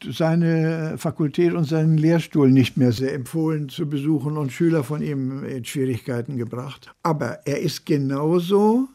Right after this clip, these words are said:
perhorresziert worden wie Paul Tillich, als er nach dem Kriege wieder hier in Deutschland auftauchte,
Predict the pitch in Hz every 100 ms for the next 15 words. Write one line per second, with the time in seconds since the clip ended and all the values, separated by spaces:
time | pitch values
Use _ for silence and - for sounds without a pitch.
0 | _ _ _ - 175 170 156 151 - -
1 | 180 185 185 170 185 202 214 - 131 131
2 | 135 170 151 131 135 123 127 156 160 240
3 | 220 220 165 170 156 - 147 160 170 170
4 | 160 165 151 147 156 147 151 147 156 151
5 | 151 147 - 147 139 165